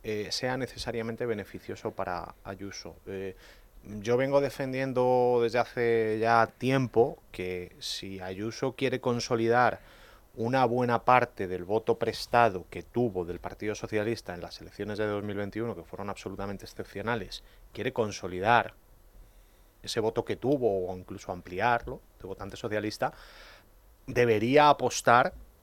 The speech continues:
mm, por otro tipo de aproximación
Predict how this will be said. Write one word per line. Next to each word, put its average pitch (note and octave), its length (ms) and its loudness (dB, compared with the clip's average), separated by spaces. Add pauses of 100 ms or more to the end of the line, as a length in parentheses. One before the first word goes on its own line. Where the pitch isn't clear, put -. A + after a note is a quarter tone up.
(160)
mm, G2+ 500 -8 (420)
por G2 240 2
otro C3+ 440 2
tipo C#3+ 640 -2 (460)
de G#2+ 540 -2
aproximación A#2 1200 2